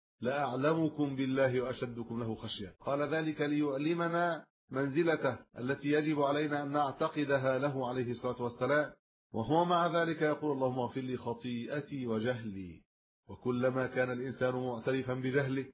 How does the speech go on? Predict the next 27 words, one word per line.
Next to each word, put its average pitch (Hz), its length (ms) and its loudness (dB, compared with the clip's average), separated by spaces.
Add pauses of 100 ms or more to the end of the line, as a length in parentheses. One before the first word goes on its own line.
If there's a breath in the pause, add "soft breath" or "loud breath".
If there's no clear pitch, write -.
(340)
ناظرا 147 880 2 (100)
إلى 135 400 4
سعة 131 320 2
علم 131 300 -2
الله 127 360 2
عز 123 260 -2
وجل، 143 420 2 (360)
كلما 123 360 0
كان 113 300 0
عالما 110 460 -2
بالله، 85 440 -12 (500)
كما 131 380 0
قال 131 600 4 (400)
الخضر 131 640 0
عليه 127 340 -2
السلام 123 540 0 (840)
لموسى 139 500 2
صلى 131 240 -2
الله 127 400 0
عليه 120 320 0
وسلم، 113 560 -2 (520)
وهو 123 680 0 (520)
الذي 135 500 0
أمره 139 380 0
الله 135 380 0
أن 143 60 -2
يصحبه 151 560 -2